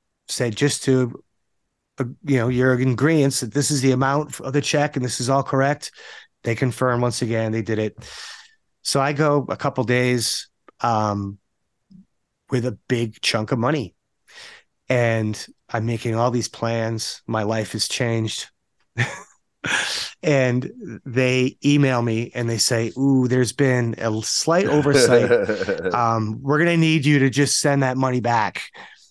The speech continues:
Speaker 1: And I was like, "Damn, I don't want to." So I,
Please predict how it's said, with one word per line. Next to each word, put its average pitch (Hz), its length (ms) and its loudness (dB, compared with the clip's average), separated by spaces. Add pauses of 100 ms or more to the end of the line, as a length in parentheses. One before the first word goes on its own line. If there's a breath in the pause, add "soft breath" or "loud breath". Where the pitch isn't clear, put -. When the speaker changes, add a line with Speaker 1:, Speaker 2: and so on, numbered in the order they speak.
(200)
Speaker 1:
And 123 400 0 (240)
I 127 120 0
was 117 260 -4
like, 101 300 -4
"Damn, 98 440 -6 (920)
I 110 100 -6
don't 95 160 -4
want 90 300 -8
to." 92 160 -14 (1160)
So 139 220 0
I, 123 180 0